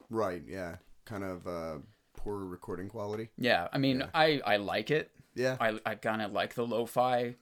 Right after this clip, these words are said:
Speaker 2: sound on a lot of stuff. It
Speaker 1: Sure.
Speaker 2: really kinda adds to the atmosphere.
Speaker 1: Yeah, that
Speaker 2: It,
Speaker 1: kinda gives it
Speaker 2: you
Speaker 1: that
Speaker 2: don't,
Speaker 1: grime.
Speaker 2: you don't want it to sound too squeaky clean.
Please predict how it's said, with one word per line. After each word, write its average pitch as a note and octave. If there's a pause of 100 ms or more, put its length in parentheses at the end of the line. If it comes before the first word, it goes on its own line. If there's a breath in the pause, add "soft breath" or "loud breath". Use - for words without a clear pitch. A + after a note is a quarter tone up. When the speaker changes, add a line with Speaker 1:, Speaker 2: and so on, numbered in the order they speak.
Speaker 2:
sound B2+
on B2
a B2
lot B2
of B2+
stuff. C3+
It G2+
Speaker 1:
Sure. G#2
Speaker 2:
really F#2+
kinda F#2+
adds F2
to -
the F2
atmosphere. G#2+
Speaker 1:
Yeah, G#2+
that G#2
Speaker 2:
It, A2+
Speaker 1:
kinda A2
gives G#2
it G2+
Speaker 2:
you -
Speaker 1:
that D3
Speaker 2:
don't, D3
Speaker 1:
grime. G2
Speaker 2:
you B2+
don't C3+
want B2+
it A#2+
to B2
sound G2+
too G#2
squeaky F2+
clean. E2+